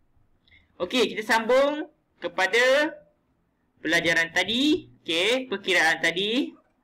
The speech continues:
Lima puluh tiga darab enam. Tiga darab enam, kita dapat lapan belas. Okey, lapan di bawah, naik di satu di atas.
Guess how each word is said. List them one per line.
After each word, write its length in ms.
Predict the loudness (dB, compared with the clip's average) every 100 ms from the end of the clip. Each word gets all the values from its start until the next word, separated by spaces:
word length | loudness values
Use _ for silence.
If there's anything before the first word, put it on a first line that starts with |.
| _
Lima 240 | -4 -2 0
puluh 160 | 0
tiga 400 | 0 -2 -2 0
darab 400 | 0 0 0 -2 -4
enam. 600 | -8 -6 0 0 0 -4 -16 _ _
Tiga 400 | -12 -2 2 4
darab 320 | 2 0 -2
enam, 640 | -4 -2 2 2 2 0 -6 _
kita 280 | -4 -4 -2
dapat 240 | 0 0 -2 -12 _ _ _ -10
lapan 260 | -8 -8 -4
belas. 800 | 0 2 4 4 2 -2 -18 _ _
Okey, 240 | _ -4 -2
lapan 400 | 0 -2 -2 -2 -2
di 40 |
bawah, 480 | -2 -2 0 0 0 0
naik 320 | 0 0 -4
di 160 | -18 -12
satu 320 | -6 -6 -4
di 120 | -2 0
atas. 720 | -2 0 2 2 2 -2